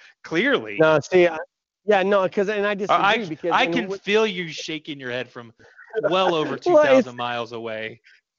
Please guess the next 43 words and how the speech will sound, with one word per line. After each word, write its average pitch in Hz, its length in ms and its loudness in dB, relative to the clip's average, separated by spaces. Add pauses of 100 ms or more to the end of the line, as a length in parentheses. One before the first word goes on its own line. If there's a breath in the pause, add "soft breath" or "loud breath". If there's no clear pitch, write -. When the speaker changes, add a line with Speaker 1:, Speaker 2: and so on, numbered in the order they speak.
(120)
Speaker 2:
It's, 269 280 -8
well, 254 180 -6
here's 294 220 -4
the 254 100 -8
thing. 269 320 -6
I 190 40 -2
mean, 208 220 -4
and 220 140 -4
you 247 80 -8
and 262 100 -8
I 240 60 -10
have 214 140 -14
talked 269 320 -12
about 156 240 -12
this 151 180 -14
multiple 180 480 -8
times, 151 420 -10
is 151 180 -8
that, 151 260 -4 (560 soft breath)
you 202 240 -6
know, 190 160 4
it, 202 220 -4
you're, 214 220 -6
you 254 200 -6
could 330 100 -4
have 220 200 -4
the 175 80 -6
greatest 196 460 -8
secondary 180 460 -4
in 151 80 -4
the 139 80 -4
world 156 480 -6
out 139 240 -10
there, 135 160 -10
but 143 140 -8
if 139 160 -10
you 294 100 0
can't 247 460 -6
get 190 260 -6
pressure 226 480 -8
on 160 160 -4
the 139 80 -4
quarterback, 170 760 -6